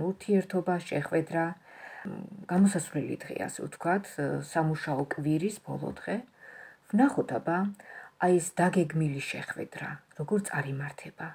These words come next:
დაგეგმილი შეხვედრა. აბა, ვნახოთ, რა ინფორმაცია აქვს თქვენთვის ტაროს. რა ინფორმაცია აქვს? დაგეგმილი შეხვედრა, როგორ წარიმართება?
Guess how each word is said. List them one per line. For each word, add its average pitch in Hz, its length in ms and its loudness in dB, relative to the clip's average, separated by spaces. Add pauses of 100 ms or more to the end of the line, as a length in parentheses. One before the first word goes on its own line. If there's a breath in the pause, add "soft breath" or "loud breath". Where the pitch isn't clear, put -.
(400)
დაგეგმილი 165 520 -6
შეხვედრა. - 560 -8 (460 loud breath)
აბა, - 240 -4
ვნახოთ, 175 520 -6 (600)
რა 160 160 -2
ინფორმაცია 151 800 -4
აქვს 190 240 -6
თქვენთვის 165 520 -4
ტაროს. - 480 -8 (640 loud breath)
რა 170 180 -2
ინფორმაცია 151 680 -4 (100)
აქვს? - 160 -14 (500 soft breath)
დაგეგმილი 196 600 6
შეხვედრა, 165 760 0 (500)
როგორ 196 300 0
წარიმართება? 143 880 -4